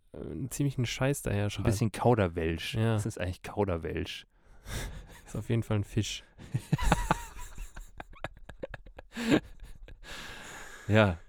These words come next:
Speaker 2: Ich glaub, der Kauderwelsch ist auch ein richtig leckerer, also so ein, so ein, ähm, so ein Süßwasserfisch.
Speaker 1: Der ist riesig
Speaker 2: Ja.
Speaker 1: auch.
Speaker 2: Ja.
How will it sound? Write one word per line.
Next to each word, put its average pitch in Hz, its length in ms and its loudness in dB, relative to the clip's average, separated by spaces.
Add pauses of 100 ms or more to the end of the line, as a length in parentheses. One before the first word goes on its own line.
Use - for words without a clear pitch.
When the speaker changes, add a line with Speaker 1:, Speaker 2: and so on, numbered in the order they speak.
(180)
Speaker 2:
Ich 107 100 2
glaub, 120 140 10
der 107 120 10
Kauderwelsch 117 580 10
ist 110 160 2
auch 107 100 6
ein 107 60 -2
richtig 113 280 2
leckerer, 104 440 4
also 101 300 2
so 101 140 0
ein, 98 300 2
so 92 140 -4
ein, 92 240 0
ähm, 87 420 0
so 95 100 2
ein 95 60 4
Süßwasserfisch. 90 720 2
Speaker 1:
Der 113 120 6
ist 110 140 2
riesig 107 400 4
Speaker 2:
Ja. 95 160 6
Speaker 1:
auch. - 160 -6 (720)
Speaker 2:
Ja. 98 160 4